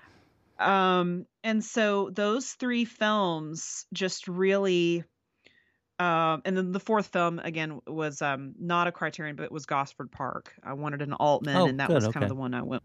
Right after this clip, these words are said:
Speaker 1: with.
Speaker 2: Yeah, we
Speaker 1: But,
Speaker 2: revis-,
Speaker 1: um,
Speaker 2: revisited that, uh, the, before the pandemic.
Speaker 1: It's so great.
Speaker 2: It's
Speaker 1: And
Speaker 2: good,
Speaker 1: I,
Speaker 2: yeah.
Speaker 1: and I, and I've seen it, I've seen it so many times. And,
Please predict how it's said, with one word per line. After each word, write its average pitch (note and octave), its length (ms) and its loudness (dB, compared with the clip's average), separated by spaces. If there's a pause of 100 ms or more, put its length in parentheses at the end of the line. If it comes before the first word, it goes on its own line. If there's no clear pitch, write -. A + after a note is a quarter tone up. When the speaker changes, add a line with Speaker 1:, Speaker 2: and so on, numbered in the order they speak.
Speaker 1:
with. C#3+ 200 -6 (100)
Speaker 2:
Yeah, C#3+ 160 0
we A#2+ 160 2 (240)
Speaker 1:
But, A#2 120 2
Speaker 2:
revis-, F#3+ 200 6
Speaker 1:
um, F3 200 4
Speaker 2:
revisited G2+ 340 0
that, F2+ 180 0 (140)
uh, F2+ 160 -4 (280)
the, - 100 -6 (280)
before A2 320 0
the - 80 -10
pandemic. E2+ 520 -6
Speaker 1:
It's C#4+ 260 -4
so D#4 220 0
great. D#3+ 340 -6 (100)
Speaker 2:
It's - 120 -6
Speaker 1:
And A#3 120 4
Speaker 2:
good, - 80 6
Speaker 1:
I, A#3 60 4
Speaker 2:
yeah. - 120 2
Speaker 1:
and A3+ 120 0
I, A3+ 160 -4
and C#4+ 120 -2
I've C#4+ 120 -2
seen A3+ 260 -8
it, G#3+ 200 -8
I've A3+ 100 -12
seen C#4 240 -10
it G3+ 80 -10
so G3+ 200 -4
many F#3+ 160 -4
times. F3 440 -2
And, F3 100 -6